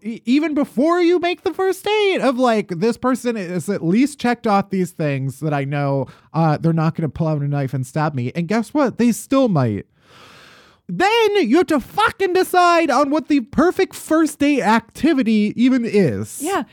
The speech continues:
Speaker 2: I hate coordinating plans normally.
Speaker 1: Yeah.
Speaker 2: But then you raise the stakes with a frickin' first date,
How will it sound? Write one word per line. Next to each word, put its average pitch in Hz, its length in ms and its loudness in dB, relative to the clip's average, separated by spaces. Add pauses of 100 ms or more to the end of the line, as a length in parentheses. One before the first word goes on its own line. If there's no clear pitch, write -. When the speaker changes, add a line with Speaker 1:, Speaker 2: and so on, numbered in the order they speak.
(260)
Speaker 2:
I 381 180 -2
hate 466 220 -2
coordinating 320 600 0
plans 285 540 -2 (320)
normally. 226 840 2
Speaker 1:
Yeah. 185 400 0
Speaker 2:
But 330 140 -2
then 392 240 0
you 359 100 4
raise 320 240 0
the 277 100 -6
stakes - 520 -6
with 262 120 -4
a 208 60 -2
frickin' 294 380 -6
first 277 340 -6
date, 262 280 -2